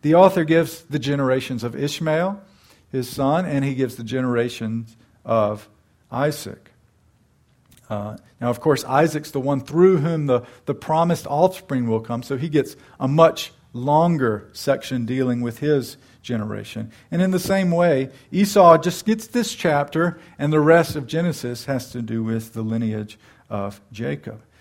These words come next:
But this is a way of paying honor to the person of Esau. He is not in the line of promise, and yet he is connected to the promise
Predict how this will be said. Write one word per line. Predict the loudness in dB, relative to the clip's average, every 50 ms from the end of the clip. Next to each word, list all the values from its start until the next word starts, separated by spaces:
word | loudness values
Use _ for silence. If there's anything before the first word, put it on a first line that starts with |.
| _ _
But | _ -6
this | -4 -2 0 0
is | 0 2
a | 2 4
way | 6 8 8
of | 8 6 4
paying | 2 2 2 2 2 0
honor | 0 2 2 2 4 2 0 -2 -2 -4 -10 -20 _ _ -8
to | -2 2 4 4 4 2
the | 0 -4
person | -4 -2 -2 -2 -2 -2 0 0
of | 0 -2 -2
Esau. | -2 -4 -4 -4 -4 -4 -4 -2
He | 0 0 0
is | 2 4 6
not | 8 10 10 8
in | 8 6
the | 4
line | 4 4 4 4 6 6 4 4 2
of | 0 0
promise, | 0 0 0 2 0 0 0
and | 0 2 4
yet | 4 2 2
he | 2 2 4
is | 4 2 2
connected | -2 -6 -4 -2 0 2 2 2 2 0 0 2 2 2 -2 -6 -18 -20 -20 -20 _ -2
to | 2 4 4 6 6
the | 4 2
promise | 2 2 0 0 0 2 0 -2 -2 -4 -12